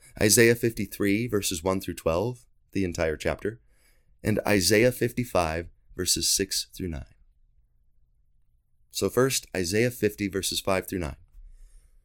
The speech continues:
When we consider the mission and life of Jesus Christ, in hindsight, we know the difficulties and trials that he's going to face.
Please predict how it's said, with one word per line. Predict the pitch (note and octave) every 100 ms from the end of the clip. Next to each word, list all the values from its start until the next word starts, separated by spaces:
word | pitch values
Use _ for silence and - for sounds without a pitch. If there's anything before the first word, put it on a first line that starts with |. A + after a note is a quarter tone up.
| _ _ _ _ _
When | - A#2
we | D#3 G3+
consider | A3 G3 - D#3 C3+
the | G#2+
mission | A#2+ C3+ D#3+ D#3+
and | - A2
life | G2 G#2+ B2
of | G#2
Jesus | F2+ G#2+ G#2 G2
Christ, | F#2+ F2+ B2 - - _ _ _ _ _ _ _ _
in | - A#2
hindsight, | C#3 F3+ - E2+ D#2+ - _ _ _ _ _
we | G#2+ C3
know | B2+ D3 F#3+
the | B2
difficulties | G#2+ A2 G2+ G#2 G2+ G2
and | G2+
trials | F#2+ F2+ G2
that | G2+ G2
he's | G2+
going | F#2 F2+
to | F#2
face. | - C#3+ - - -